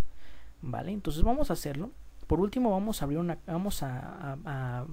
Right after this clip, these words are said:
bueno, vamos a manejar una capa más, capa número cuatro en este caso. Cerramos esta y vamos a mandar a traer una vez más nuestro automóvil. Colocar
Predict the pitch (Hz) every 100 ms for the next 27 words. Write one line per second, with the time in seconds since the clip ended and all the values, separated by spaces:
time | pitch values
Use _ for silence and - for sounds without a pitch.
0 | - - - 139 127 - - 175 165 131
1 | 131 127 156 - - - - - 165 180
2 | 151 - 123 170 - - - - - -
3 | - - 139 135 - - - - 151 139
4 | 131 - - 147 208 254 - - - -
5 | 127 120 139 208 202 220 - 226 247 214
6 | 240 - 185 156 165 175 175 170 160 151
7 | 156 160 165 - 160 - 214 269 240 -
8 | - - - - - - - 127 117 -
9 | 208 220